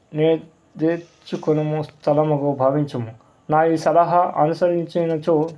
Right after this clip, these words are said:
నీకు కన్నెడును హాని కలదు, కలగదు, ఎన్నడీను హాని కలగదు. ఆ కోటలో నీవుండటకు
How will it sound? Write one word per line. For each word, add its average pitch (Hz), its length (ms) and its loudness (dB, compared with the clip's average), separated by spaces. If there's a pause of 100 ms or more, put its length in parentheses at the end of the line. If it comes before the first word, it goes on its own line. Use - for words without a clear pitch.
(120)
నీకు 156 480 -2 (1800)
కన్నెడును 175 760 2
హాని 151 420 0
కలదు, 131 340 -4 (380)
కలగదు, 123 400 0 (400)
ఎన్నడీను 160 600 0 (300)
హాని 147 320 0
కలగదు. 120 420 -2 (420)
ఆ 160 80 4
కోటలో 190 580 4
నీవుండటకు 180 920 2